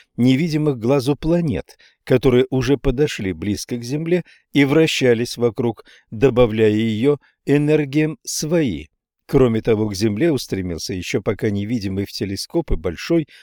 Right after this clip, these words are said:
астероид, чьи энергии, слагаясь с энергиями всё увеличивающихся метеорных потоков, также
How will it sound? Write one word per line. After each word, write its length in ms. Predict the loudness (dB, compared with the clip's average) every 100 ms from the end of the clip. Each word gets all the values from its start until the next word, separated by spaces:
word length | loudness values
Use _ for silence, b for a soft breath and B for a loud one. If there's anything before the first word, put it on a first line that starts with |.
| b
астероид, 840 | 0 0 0 0 2 2 0 -6 b b b
чьи 340 | -2 2 4
энергии, 480 | 4 2 0 -4 -6
слагаясь 560 | -4 -4 -2 0 -2 -4
с 100 | -6
энергиями 640 | -2 -2 -4 -6 -6 -8 b b
всё 260 | -6 2 2
увеличивающихся 1120 | 2 0 0 -2 -4 -4 -4 -4 -6 -6 -4
метеорных 680 | -4 -2 -2 -2 -4 -10 -4
потоков, 520 | -4 -2 -4 -4 -8 -4
также 460 | 0 0 0 -8